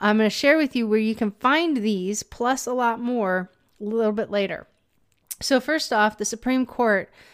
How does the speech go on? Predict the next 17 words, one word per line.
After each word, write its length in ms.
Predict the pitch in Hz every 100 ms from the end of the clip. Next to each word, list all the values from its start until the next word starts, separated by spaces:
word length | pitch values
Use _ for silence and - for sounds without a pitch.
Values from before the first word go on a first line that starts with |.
| - -
of 140 | 196
the 80 | 202
United 240 | 208 196
States 400 | 196 - 202 -
has 240 | - 208 196
reinforced 640 | 226 226 226 220 202 -
the 80 | 196
minstrel 540 | 202 247 247 - 196
exception 640 | - - 208 190 - 185 180
in 240 | 196 190
the 100 | 190
employment 540 | 185 185 208 196 190
dispute, 560 | - 190 - 208 190 -
which 300 | - 196 -
involves 480 | 185 185 175 180 -
religious 420 | 190 180 175 175
institutions. 880 | 185 190 - 175 214 202 - - -